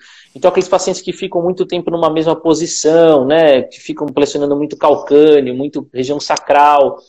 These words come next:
A, a gente sabe disso também porque nas questões cirúrgicas que a gente vai fazer, né, uma cistoscopia, uma manipulação de genital, esse estímulo doloroso que não sente dor, mas pode ocasionar essa disreflexia autonômica.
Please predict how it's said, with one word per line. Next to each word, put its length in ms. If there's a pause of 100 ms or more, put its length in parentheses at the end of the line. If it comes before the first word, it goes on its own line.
(300)
A, 260
a 40
gente 220
sabe 320
disso 300
também 320
porque 360
nas 220
questões 300
cirúrgicas 560
que 80
a 40
gente 120
vai 140
fazer, 420
né, 100
uma 160
cistoscopia, 960
uma 140
manipulação 600
de 100
genital, 640 (300)
esse 220
estímulo 500
doloroso 800
que 160
não 160
sente 340
dor, 380
mas 180
pode 300
ocasionar 540
essa 160
disreflexia 580
autonômica. 640